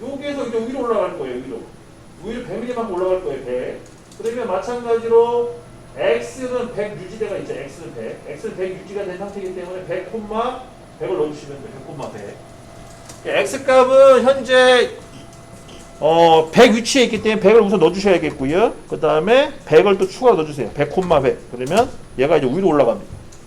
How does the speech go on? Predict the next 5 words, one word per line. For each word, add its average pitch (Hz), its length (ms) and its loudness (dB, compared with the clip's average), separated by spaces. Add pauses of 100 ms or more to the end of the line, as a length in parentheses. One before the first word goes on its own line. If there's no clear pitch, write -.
(1500)
그래서 233 560 -4 (1200)
원점을 285 640 -2
기준으로 247 420 -6
해서 - 440 -8 (420)
영, 240 240 -2